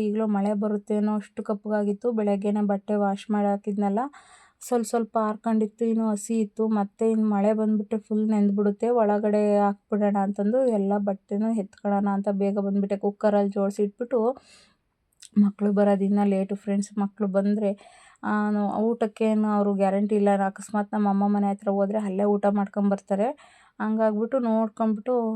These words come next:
ಅಡುಗೆ ಮಾಡೋಣ ಅಂದ್ಕೊಂಡು ಫಸ್ಟ್ ಬಟ್ಟೆ ಎಲ್ಲ ಎತ್ಕೊಂಬಿಡೋಣ ಅಂತಂದು ಎಲ್ಲ ಬಟ್ಟೆನೂ ಎತ್ಕೊಂಬಿಟ್ಟು ಇಲ್ಲಿ ಮನೆ ಹತ್ರನೇ ನಾವು ಹಿಂಗೆ ಚಿಕ್ಕ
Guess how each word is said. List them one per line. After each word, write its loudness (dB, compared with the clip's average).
ಅಡುಗೆ -2
ಮಾಡೋಣ 0
ಅಂದ್ಕೊಂಡು -2
ಫಸ್ಟ್ -2
ಬಟ್ಟೆ -2
ಎಲ್ಲ 0
ಎತ್ಕೊಂಬಿಡೋಣ -2
ಅಂತಂದು -2
ಎಲ್ಲ 0
ಬಟ್ಟೆನೂ -2
ಎತ್ಕೊಂಬಿಟ್ಟು -4
ಇಲ್ಲಿ 0
ಮನೆ 2
ಹತ್ರನೇ 0
ನಾವು 0
ಹಿಂಗೆ 2
ಚಿಕ್ಕ -10